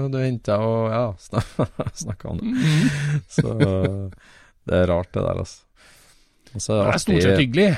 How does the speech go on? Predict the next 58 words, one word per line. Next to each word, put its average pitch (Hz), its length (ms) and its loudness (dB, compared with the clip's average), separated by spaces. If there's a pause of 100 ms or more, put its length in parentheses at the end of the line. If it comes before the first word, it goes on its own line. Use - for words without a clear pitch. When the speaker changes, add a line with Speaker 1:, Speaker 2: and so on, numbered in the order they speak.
(180)
Speaker 2:
Det 160 180 -2
er, 139 560 0
eh, 135 240 4
Speaker 1:
Ja, 127 60 2 (100)
ja. 123 220 -2
Speaker 2:
men, 131 240 0
men 147 180 2
av 131 240 4
og 185 80 4
til 196 160 2
så 165 80 0
føler 151 220 4
jeg 113 80 2
at - 20 0
du 147 80 4
har 135 80 0
sagt 147 220 2
litt 143 180 0
for 165 160 0
mye. 127 160 4 (260)
<laughs> - 140 4
Speaker 1:
Ja, 107 220 8 (240)
det - 180 -4
gjør 131 160 0
det, 98 140 0
altså. - 240 -6 (880)
Nei, 78 120 2
det 87 80 4
var 90 120 6
veldig 85 280 4
hyggelig. 78 340 -2
Det 101 160 -2
var 90 220 2
veld-, 85 240 0
det, 87 160 2
det 101 120 4
er 113 60 6
veldig 87 220 2
hyggelig. 90 280 0
Det 117 80 4
er 110 120 2
liksom 90 240 0
den 87 200 -2
nesten 85 240 -6
en-, 87 280 -2
ja, 113 80 2
det 110 140 0
er 101 80 0
den 123 100 -4
eneste 78 360 -4
arenaen 82 640 -4
der 80 120 -2
vi 82 120 -4
opptrer - 720 -8
som 82 320 -6
Scootspodden, 98 840 -4
eh, 104 720 -6
Speaker 2:
Mhm. 156 220 -2